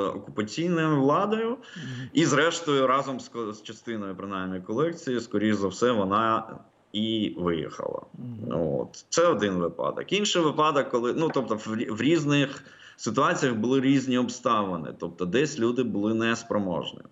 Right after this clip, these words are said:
Speaker 1: да, захистити колекцію. Е, десь, е, можливо, свідомо щось, е, не виконували. От. Тому
Speaker 2: Ну, в Мелітополі була історія, ну, знову-таки, ми її знаємо лише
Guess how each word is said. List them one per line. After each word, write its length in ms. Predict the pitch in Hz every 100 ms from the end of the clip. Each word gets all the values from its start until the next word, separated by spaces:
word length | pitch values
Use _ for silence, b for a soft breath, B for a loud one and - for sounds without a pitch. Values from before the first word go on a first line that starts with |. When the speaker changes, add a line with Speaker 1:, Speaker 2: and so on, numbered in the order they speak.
| _ _ _ -
Speaker 1:
да, 280 | - - 131 120 107
захистити 760 | 98 90 101 107 - 104 90 87
колекцію. 640 | 92 85 67 - - - - B B B B B -
Е, 480 | 110 107 104 101 101
десь, 840 | 90 120 143 147 147 - - - 117
е, 460 | 120 120 120 123 117 107
можливо, 400 | 107 98 110 113
свідомо 600 | 127 127 127 117 104 92
щось, 480 | - 90 90 -
е, 60 | 90 87 92 92 95 95
не 300 | 101 113 113
виконували. 640 | 104 - 92 87 80 71 58 -
От. 680 | 53 50 52 50 78 69 - B B B
Тому 640 | - 98 131 160 165 143 - -
Speaker 2:
Ну, 80 | 202
в 60 |
Мелітополі 580 | 156 190 196 214 196 180
була 380 | 156 160 165 165
історія, 640 | 151 - 208 226 170 139
ну, 300 | 135 151 123
знову-таки, 440 | 120 147 127 131 135
ми 140 | 131
її 220 | 113 143
знаємо 420 | 135 139 135 131 127
лише 360 | 127 - 135